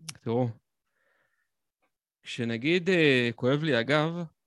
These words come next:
אז אני אלך לאורתופד. וכשכואבת לי השן, אני אלך לרופא שיניים.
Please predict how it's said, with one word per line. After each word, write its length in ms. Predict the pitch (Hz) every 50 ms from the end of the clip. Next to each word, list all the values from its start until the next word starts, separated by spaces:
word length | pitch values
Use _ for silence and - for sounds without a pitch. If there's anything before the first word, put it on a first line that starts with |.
| _ _ _ -
אז 200 | 110 113 110 120
אני 160 | 123 131 147
אלך 180 | 170 165 151 165
לאורתופד. 480 | 170 160 160 - 147 139 - 160 151 127 117 117 _ _ _ _ _ _ _ _ _ _ _ _ _
וכשכואבת 760 | - 110 113 - - 117 113 - - 123 135 151 151 165 160 -
לי 100 | 147 123
השן, 440 | 113 - - 107 104 104 104 110
אני 260 | 113 113 120 131 139 143
אלך 220 | 156 170 170 175
לרופא 300 | 185 170 175 175 - 190
שיניים. 580 | 175 - 196 202 220 247 254 220 175 - _